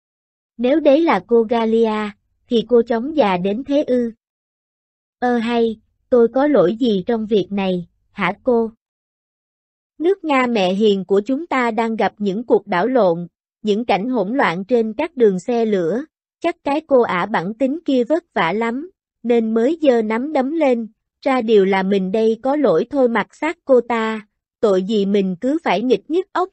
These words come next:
vì cô ta kia chứ. Cuối cùng thì bà ta cũng phớt cờ, hét to câu gì đó với bác tài xế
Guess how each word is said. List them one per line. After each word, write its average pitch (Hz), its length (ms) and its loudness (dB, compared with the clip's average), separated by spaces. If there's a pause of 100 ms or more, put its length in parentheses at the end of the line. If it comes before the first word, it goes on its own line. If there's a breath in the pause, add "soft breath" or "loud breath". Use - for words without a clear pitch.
vì 208 240 2
cô 240 160 2
ta 226 340 -4
kia 240 240 -2
chứ. 269 240 -2 (1080)
Cuối 294 180 0
cùng 226 300 2
thì 220 180 2
bà 190 200 0
ta 220 360 -4
cũng 202 200 -2
phớt - 280 -4
cờ, 196 300 2 (340)
hét 339 280 -6
to 262 160 2
câu 247 260 2
gì 202 220 0
đó 214 340 0
với 269 200 4
bác 349 260 -2
tài 196 180 0
xế 240 400 -2